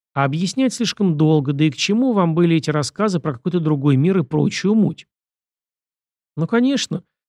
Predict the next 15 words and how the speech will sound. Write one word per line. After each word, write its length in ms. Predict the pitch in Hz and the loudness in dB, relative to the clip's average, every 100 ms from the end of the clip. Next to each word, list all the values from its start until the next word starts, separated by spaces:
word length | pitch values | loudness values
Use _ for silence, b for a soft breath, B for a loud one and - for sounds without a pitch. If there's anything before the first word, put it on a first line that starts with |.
| _ | _
Зачем 320 | 143 156 262 | -2 2 2
забивать 420 | 202 190 190 175 - | 0 0 2 0 0
рядовым 500 | 143 143 143 143 131 | 0 0 2 0 2
головы 360 | 165 226 196 | 2 4 4
ненужной 420 | 156 131 131 117 | 4 4 2 2
информацией? 800 | 139 120 175 175 135 - - 139 _ _ | 0 0 0 0 -2 -6 -8 -8 _ _
Их 180 | 190 185 | 0 2
дело 220 | 214 226 | 4 4
маленькое, 520 | 240 254 170 202 180 | 4 2 0 -2 -6
главное, 340 | 165 214 254 220 | 0 2 4 0
что 160 | - | -2
начальство 500 | 220 240 202 - - | -4 -2 -4 -4 -6
знает, 320 | 127 135 120 | -4 -2 -2
куда 320 | - 143 135 135 | -2 0 2 0
идет». 300 | 120 - | 0 -6